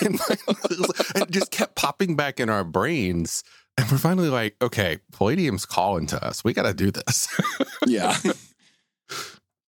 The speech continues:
Speaker 2: Yeah, the, the, the old ones have spoken. <laughs> You know?
Speaker 1: Yeah,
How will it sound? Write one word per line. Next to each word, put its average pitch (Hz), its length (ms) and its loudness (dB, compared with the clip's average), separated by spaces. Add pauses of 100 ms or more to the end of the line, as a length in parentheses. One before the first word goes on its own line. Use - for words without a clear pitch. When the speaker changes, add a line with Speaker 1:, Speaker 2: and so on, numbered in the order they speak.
(160)
Speaker 2:
Yeah, 117 180 4
the, 110 160 4
the, 113 200 2
the 117 240 2
old 147 220 0
ones 147 300 0
have 110 160 -2
spoken. - 680 -2
<laughs> - 40 -16
You 110 120 2 (640)
know? 160 280 0
Speaker 1:
Yeah, 151 280 -2